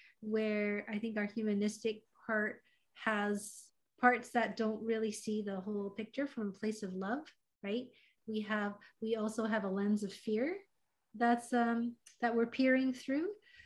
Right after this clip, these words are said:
So it kind of taints, um, or we s-, view things through a lens of fear often.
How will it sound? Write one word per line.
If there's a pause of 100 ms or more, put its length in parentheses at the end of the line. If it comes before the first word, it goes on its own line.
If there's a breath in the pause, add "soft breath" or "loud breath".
(140)
So
it
kind
of
taints, (140)
um,
or
we
s-,
view
things
through
a
lens
of (140)
fear (260)
often.